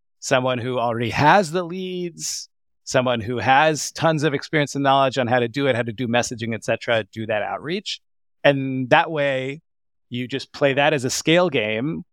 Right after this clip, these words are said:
until you get the conversions or the number of conversions that you want and have the people on your team spend all their time talking to creators.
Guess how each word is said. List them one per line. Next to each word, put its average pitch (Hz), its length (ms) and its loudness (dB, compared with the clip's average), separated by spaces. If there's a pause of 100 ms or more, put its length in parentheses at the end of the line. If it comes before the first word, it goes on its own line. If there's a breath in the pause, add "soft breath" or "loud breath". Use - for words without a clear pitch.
(420)
until 123 240 -2
you 120 120 -2
get 123 240 0
the 123 60 -2
conversions 113 1040 -2
or 120 120 -6
the 113 80 -4
number 127 260 0
of 113 140 -2
conversions 110 400 -4
that 110 80 -4
you 107 100 -6
want 120 240 -2
and 156 100 -2
have 131 140 2
the 127 80 -4
people 127 240 -2
on 120 100 0
your 185 120 -4
team 143 200 -2
spend 127 240 -4
all 113 180 2
their 113 100 -2
time 110 240 -4
talking 98 300 -8
to 87 60 -12
creators. - 520 -18